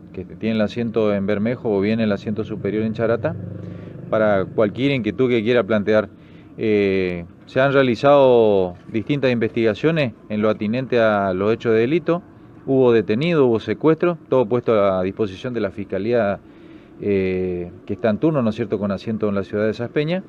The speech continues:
y también con los distintos eventos que se han llevado a cabo recientemente, como ser el Día del Pueblo, se han llegado a la detención de varias personas y el secuestro de armas blancas, gomeras,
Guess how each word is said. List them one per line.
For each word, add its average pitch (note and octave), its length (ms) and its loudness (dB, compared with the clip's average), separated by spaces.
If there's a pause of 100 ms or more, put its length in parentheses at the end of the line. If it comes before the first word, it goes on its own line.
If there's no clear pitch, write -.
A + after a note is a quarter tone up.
(380)
y F3 120 -2
también D#3+ 340 0
con D#3+ 120 2
los C3 100 2
distintos D3 380 0
eventos C#3 360 0
que A#2+ 80 -2
se B2 140 -4
han B2+ 80 -2
llevado B2 240 4
a A2 40 2
cabo C3 220 4
recientemente, A#2 600 -4
como G2 240 -4
ser A2 180 -2
el F#2+ 240 -2
Día G#2 180 0
del G#2+ 140 2
Pueblo, C3 380 0 (400)
se B2 160 -2
han C3 140 0
llegado A#2+ 720 6
a G2+ 60 6
la G2+ 120 4
detención G#2 500 0
de G2+ 340 2
varias B2 300 2
personas D3 480 0
y C#3 60 0
el A2+ 60 0
secuestro A2+ 520 0
de G2 160 4
armas G2+ 280 0
blancas, B2+ 460 2
gomeras, B2 640 -2